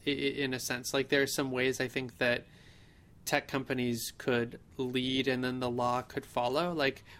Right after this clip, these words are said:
one of the things I was thinking when I was reading this is, if the law can't do this quickly, perhaps the companies that control the operating systems of the devices could in some way, right? Some sort of a technical solution,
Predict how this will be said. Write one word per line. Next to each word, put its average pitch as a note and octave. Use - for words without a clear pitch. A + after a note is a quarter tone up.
one D3+
of C#3
the C3+
things C3+
I B2
was A#2+
thinking B2+
when A#2+
I A#2
was A#2
reading B2+
this B2
is, C3+
if D#3+
the C3+
law B2+
can't -
do B2
this A#2+
quickly, B2
perhaps -
the -
companies B2+
that -
control B2
the C3
operating A#2+
systems A#2
of A2+
the A#2
devices A#2
could B2
in C3
some A#2+
way, -
right? C3
Some D#3
sort D3+
of C3
a C3+
technical B2
solution, B2+